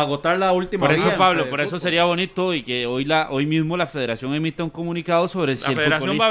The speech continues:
Speaker 3: hablar en el momento en el que lo
Speaker 2: Por
Speaker 3: tengan
Speaker 2: eso,
Speaker 3: ya bien.
Speaker 2: pero esperando de que se explique todo eso, de que si el futbolista acudió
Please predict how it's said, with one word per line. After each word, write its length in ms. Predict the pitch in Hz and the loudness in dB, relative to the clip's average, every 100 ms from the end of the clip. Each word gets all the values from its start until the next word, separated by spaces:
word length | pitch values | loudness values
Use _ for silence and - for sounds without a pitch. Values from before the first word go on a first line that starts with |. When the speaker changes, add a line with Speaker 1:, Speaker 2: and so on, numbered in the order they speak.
| 226 | 4
Speaker 3:
hablar 100 | 247 | 2
en 120 | 226 | 0
el 80 | 156 | -4
momento 380 | 139 139 175 208 | -8 -8 -10 -10
en 60 | 202 | -12
el 100 | 147 | -10
que 160 | 135 | -10
lo 180 | 127 123 | -8 -8
Speaker 2:
Por 100 | 120 | -6
Speaker 3:
tengan 180 | 160 - | -4 -2
Speaker 2:
eso, 180 | 185 165 | -2 0
Speaker 3:
ya 120 | 156 | 0
bien. 240 | 139 151 | -2 -4
Speaker 2:
pero 180 | 139 139 | -2 0
esperando 640 | 143 - 127 127 143 170 170 | 0 0 0 2 2 0 2
de 160 | 160 | 0
que 400 | - 135 127 139 | -2 -2 -2 -4
se 120 | 120 131 | -10 -10
explique 380 | - - 139 | -10 -10 -6
todo 200 | 151 147 | -4 0
eso, 180 | 196 180 | 0 0
de 100 | 123 | -4
que 100 | 117 | -4
si 100 | 113 | -8
el 60 | 110 | -8
futbolista 540 | 123 113 123 - 170 - | -8 -6 -6 0 -2 0
acudió 800 | 143 - 135 131 143 165 185 | -4 -4 -6 -2 2 2 2